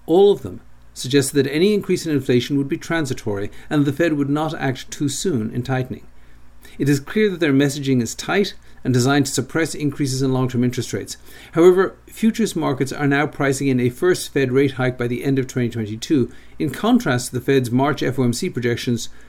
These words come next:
showing no rate hike before twenty twenty-four. It would seem likely that the next batch of Fed forecasts due out after their June fifteenth, sixteenth meeting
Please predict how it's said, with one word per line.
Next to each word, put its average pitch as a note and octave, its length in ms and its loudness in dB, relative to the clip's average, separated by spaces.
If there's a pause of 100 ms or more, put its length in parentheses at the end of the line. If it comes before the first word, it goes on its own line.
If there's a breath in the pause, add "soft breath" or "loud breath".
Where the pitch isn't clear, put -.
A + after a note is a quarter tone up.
(100)
showing D3+ 320 6
no D#3 180 8
rate C#3+ 200 6
hike C3+ 180 2
before C#3+ 240 -2
twenty D3 180 0
twenty-four. D#3 580 -4 (1120 soft breath)
It D#3 80 8
would D#3+ 120 10
seem G#3+ 240 6
likely F3+ 340 4
that C#3+ 120 -2
the C#3 100 0
next D#3+ 320 2
batch D3+ 320 -2
of C3 100 -2
Fed C3+ 200 2
forecasts C#3+ 420 0
due D3 240 4
out C#3+ 300 0 (240 soft breath)
after C#3+ 260 0
their B2 160 0
June B2+ 400 0
fifteenth, C3+ 440 0
sixteenth E3+ 420 -2
meeting A#2+ 320 2